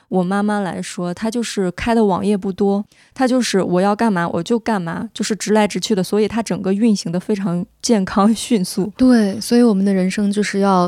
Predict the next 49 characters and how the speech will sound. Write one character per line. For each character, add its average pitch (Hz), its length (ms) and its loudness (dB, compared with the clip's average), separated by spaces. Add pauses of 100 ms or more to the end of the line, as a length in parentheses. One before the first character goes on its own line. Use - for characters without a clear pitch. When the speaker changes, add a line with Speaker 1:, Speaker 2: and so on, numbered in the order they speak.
Speaker 2:
努 185 140 0
力 196 160 -2
把 185 300 -4
这 - 200 -8
个 208 120 4
网 175 160 0
页 185 120 0
一 185 140 0
个 208 100 4
一 202 120 4
个 170 100 2
关 170 240 0
掉， 180 200 -4
<laughs> 247 120 2
认 285 160 4
真 240 160 2
的 - 60 2
把 202 80 4
它 214 100 4
关 240 260 4
掉， 220 200 2 (180)
Speaker 1:
<laughs> - 220 -20
Speaker 2:
而 220 180 4
不 269 120 0
能 214 160 0
去 214 300 2 (420)
掩 190 240 4
盖 220 160 4
这 185 120 0
些 175 120 0
网 165 220 -2
页。 202 220 -8 (160)
Speaker 1:
也 196 140 2
不 202 180 2
要 220 140 4
一 226 140 4
直 208 120 4
打 185 160 0
开 196 120 2
新 214 200 4
的 202 120 4
网 180 220 2
页。 339 100 2
Speaker 2:
哎， 233 200 2
对， 240 140 2
对， 220 140 6
对， 202 240 4
对， 180 220 2
对。 262 120 0